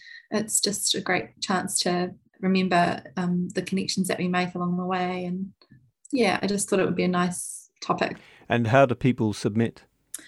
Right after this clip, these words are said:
Speaker 1: So there's a drop form link, which I'll give you to put up,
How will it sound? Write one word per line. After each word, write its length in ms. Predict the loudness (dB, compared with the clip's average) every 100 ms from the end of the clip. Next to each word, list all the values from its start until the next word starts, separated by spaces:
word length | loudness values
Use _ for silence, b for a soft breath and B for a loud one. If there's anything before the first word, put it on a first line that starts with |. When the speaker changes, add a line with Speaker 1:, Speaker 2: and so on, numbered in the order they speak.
| B B -12
Speaker 1:
So 240 | -2 2
there's 200 | 2 4
a 80 | 2
drop 280 | 2 -2 -4
form 360 | 0 2 0 0
link, 400 | -2 -2 -8 _ _ _ -4
which 200 | -4 -2
I'll 160 | -2
give 220 | -2 -2
you 200 | -2 -2
to 140 | -6 -6
put 120 | -2
up, 340 | 0 -2 -6